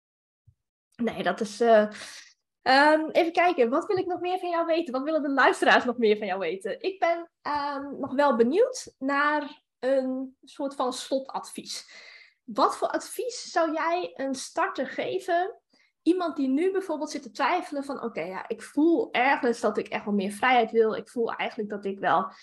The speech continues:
voor mezelf zou willen beginnen. Maar hoe doe ik dat nou? Hoe kom ik over mijn angsten heen? Hoe begin ik nou eigenlijk? Wat voor ultiem advies heb jij voor de starter?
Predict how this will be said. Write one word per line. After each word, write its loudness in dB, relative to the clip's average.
voor -2
mezelf 6
zou -2
willen -2
beginnen. 0
Maar 2
hoe 4
doe 6
ik -2
dat 2
nou? 4
Hoe 4
kom -2
ik -2
over 2
mijn -4
angsten -2
heen? -2
Hoe 2
begin -2
ik -6
nou -2
eigenlijk? -2
Wat -2
voor -4
ultiem 0
advies 0
heb -4
jij 0
voor -4
de -2
starter? -8